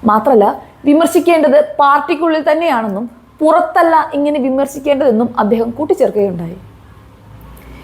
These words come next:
ഇതാണ് എൽ ഡി എഫിനെ മൊത്തത്തിൽ ചൊടിപ്പിച്ചിട്ടുള്ളത്. എനിക്ക് മനസ്സിലാവാത്തത്, ഈ പത്ത് വർഷം കൊണ്ട് നേടി, നേടി എന്ന് പറയുന്നുണ്ടല്ലോ, എന്താണ് ഈ പറഞ്ഞ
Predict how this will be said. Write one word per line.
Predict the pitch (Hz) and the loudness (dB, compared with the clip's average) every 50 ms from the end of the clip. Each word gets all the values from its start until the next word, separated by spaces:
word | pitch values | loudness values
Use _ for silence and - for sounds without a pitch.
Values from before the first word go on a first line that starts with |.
| - - - - - - - - - 247 269 | -20 -20 -20 -20 -20 -20 -16 -4 0 2 2
ഇതാണ് | 269 294 359 302 262 254 262 262 262 262 - - 226 | 4 4 4 2 2 0 0 -2 -4 -6 -4 0 0
എൽ | 226 233 220 220 | 0 0 0 0
ഡി | 254 247 | -2 -2
എഫിനെ | 247 240 233 240 226 220 | -2 -2 -4 -4 -2 -4
മൊത്തത്തിൽ | 220 220 - 254 - 254 233 - - | -4 -6 -8 -8 -6 -6 -6 -4 -2
ചൊടിപ്പിച്ചിട്ടുള്ളത്. | 196 180 - - 196 - 208 196 185 175 170 170 214 214 - - - - - - - - - - - - - - - - - - - - 311 | -4 -4 -4 -6 -10 -12 -10 -8 -8 -8 -8 -10 -12 -16 -20 -20 -20 -20 -20 -20 -20 -20 -20 -20 -20 -20 -20 -20 -20 -20 -20 -6 0 2 4
എനിക്ക് | 320 381 - - 539 415 | 4 4 4 4 2 2
മനസ്സിലാവാത്തത്, | 339 247 240 - 254 233 220 190 165 180 180 220 269 - - _ _ _ _ _ - 381 | 2 0 -2 -2 -2 -2 -2 -2 -6 -6 -6 -8 -10 -10 -14 _ _ _ _ _ 2 2
ഈ | 427 415 415 - | 2 2 0 0
പത്ത് | 302 285 - - - 403 392 | 0 0 0 0 0 2 2
വർഷം | 392 392 392 370 359 359 | 2 0 0 -4 -4 -4
കൊണ്ട് | 349 339 339 339 - - - 262 | -4 -2 -4 -4 -6 -8 -4 -2
നേടി, | 285 311 320 320 349 349 349 359 - - - 254 | -2 -2 0 2 2 2 2 0 -2 -6 -4 0
നേടി | 269 285 302 285 302 294 - - - | 0 0 2 0 0 -2 -2 -2 -2
എന്ന് | 240 269 226 | -2 0 0
പറയുന്നുണ്ടല്ലോ, | 254 220 226 226 220 190 180 - 180 185 - - _ _ _ _ _ _ _ - 240 254 269 285 | 0 0 0 0 0 0 -2 -2 -4 -8 -12 -16 _ _ _ _ _ _ _ 0 2 4 4 4
എന്താണ് | 277 320 359 415 349 285 277 277 262 - - - - 247 | 4 4 4 4 4 2 0 -2 -4 -8 -12 -8 -6 -6
ഈ | 240 240 - - | -6 -6 -6 -6
പറഞ്ഞ | - 262 220 220 | -4 -4 -4 -4